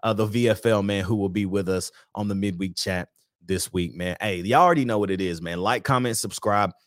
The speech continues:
hit the bell notification right now so you do not miss the live tomorrow, because I'm telling you, it's going up. We're gonna have the boy, uh, Stephen Cawley, um, who's a big Alabama fan, man. He,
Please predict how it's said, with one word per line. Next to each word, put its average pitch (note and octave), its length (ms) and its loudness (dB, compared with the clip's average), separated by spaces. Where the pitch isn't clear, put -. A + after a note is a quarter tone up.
hit D#3+ 180 4
the G3 80 8
bell D#3 220 6
notification A#2 880 -2
right G2+ 360 2
now G2 260 2
so A#2+ 200 4
you A2+ 220 0
do F3 280 4
not G#3 200 4
miss C#3 220 2
the B2 100 2
live G#2 520 0
tomorrow, G#2+ 400 2
because - 180 -8
I'm G#2 120 -2
telling B2+ 300 0
you, F2 120 -4
it's G#2 140 -4
going G#2 300 2
up. F2+ 200 0
We're A2 100 -2
gonna A2+ 180 2
have G#2+ 300 -2
the G#2 100 0
boy, A2 380 0
uh, G2+ 220 -2
Stephen C#3+ 560 -2
Cawley, A#2 520 -2
um, G2 180 -2
who's G#2+ 180 -4
a G#2 60 0
big A#2+ 360 -2
Alabama G#2 500 -2
fan, G2 340 -4
man. G2 220 -2
He, A2+ 460 -4